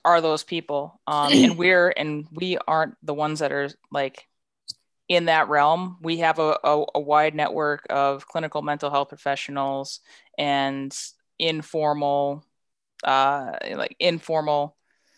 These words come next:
Speaker 1: um, mental health, just, like, people, right?
Speaker 2: Yeah.
Speaker 1: Um, that, that we would be happy to, to refer. So
Speaker 2: Yeah,
Speaker 1: never,
Speaker 2: absolutely.
Speaker 1: yeah,
Speaker 2: Like,
Speaker 1: never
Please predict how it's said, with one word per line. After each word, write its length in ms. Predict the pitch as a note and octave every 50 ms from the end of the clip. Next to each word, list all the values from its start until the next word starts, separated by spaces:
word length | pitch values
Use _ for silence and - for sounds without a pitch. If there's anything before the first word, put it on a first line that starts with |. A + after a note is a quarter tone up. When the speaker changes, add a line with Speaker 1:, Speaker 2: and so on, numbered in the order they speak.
| _ _ _ -
Speaker 1:
um, 440 | - D3 D3 C#3+ D3 D3 C#3+ D3 D3+ _ _ _ _ _ _ _ - - - D3+
mental 300 | D#3 D3+ D3+ D3+ D3 C#3+
health, 240 | C#3+ - - - -
just, 160 | E3 D3 -
like, 180 | D3 C3 - -
people, 520 | - F3+ E3 - - C3 C3+ D3+ D#3 _ _
right? 300 | B2+ C3 C3 C#3 D3 - _ _ _ - -
Speaker 2:
Yeah. 300 | F#3+ G#3+ B3+ B3+ A3+ - G3+
Speaker 1:
Um, 120 | - - _ _ -
that, 240 | D#3 D3 C#3+ - _ _ _ _ _ _ _ _ _ _ _ _ - _
that 320 | - D3 C#3+ C#3 - - -
we 160 | D#3 D#3+ D#3+
would 120 | D#3+ E3 D#3
be 100 | D#3 D#3
happy 360 | D#3 D3+ C#3+ C#3+ C#3 D3 D3
to, 440 | C#3 - - D3+ C#3+ C#3 C#3 C3+ C#3+ _ _ _ _ _ _ _ _ _ _ -
to 120 | - - D3+
refer. 560 | D3 C#3+ C3+ - - C3+ B2+ B2+ C3+ D3+ - _
So 560 | - - - D#3 C#3 C3+ C3+ C3+ C3+ C3+ C3+ - -
Speaker 2:
Yeah, 240 | - A3+ A3+ B3+ C4+
Speaker 1:
never, 240 | B3 G#3+ F#3+ F3+ A3
Speaker 2:
absolutely. 320 | C4 - - B3+ B3 B3
Speaker 1:
yeah, 160 | B3 A3 G#3 G3
Speaker 2:
Like, 140 | G3 F#3+
Speaker 1:
never 260 | F#3 F#3 D3+ D3 D3+